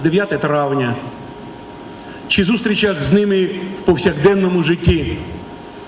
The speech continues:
чи сьогодні на урочас-, на урочистостях, присвячений річниці визволення України, я завжди кажу:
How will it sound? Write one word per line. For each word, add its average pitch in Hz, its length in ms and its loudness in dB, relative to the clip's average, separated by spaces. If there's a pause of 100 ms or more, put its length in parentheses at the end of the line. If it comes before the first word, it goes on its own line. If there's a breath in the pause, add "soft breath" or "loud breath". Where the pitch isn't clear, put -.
(100)
чи 196 160 2
сьогодні 226 340 2
на 214 100 4
урочас-, 214 580 0
на 196 100 4
урочистостях, 202 720 2
присвячений 190 760 2 (260 loud breath)
річниці 208 560 2
визволення 185 600 2 (680)
України, 196 600 4 (840)
я 170 80 4
завжди 165 340 2
кажу: 135 440 0